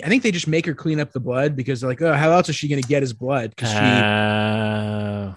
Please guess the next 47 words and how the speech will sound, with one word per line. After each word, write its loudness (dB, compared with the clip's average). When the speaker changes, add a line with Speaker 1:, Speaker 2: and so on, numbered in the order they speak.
Speaker 1:
grabs 2
a 6
little 6
swab 2
there, -2
does -2
a 0
little, 0
little -4
sample 0
take. -2
Looks 2
like 2
she 0
gets, 2
like, 2
a -6
little 4
Q-tip, -2
Speaker 2:
Mm-hmm. 0
Speaker 1:
swabs 2
it -4
around 4
in 0
the 0
blood -2
for -2
a -2
minute, 0
Speaker 2:
Yep, -6
yep. -4
Speaker 1:
and -2
then -2
in 0
a 0
couple -4
scenes -4
from -2
now, 0
when -4
they -4
show -2
her -2
using -4
it, 0
it's -8
like -2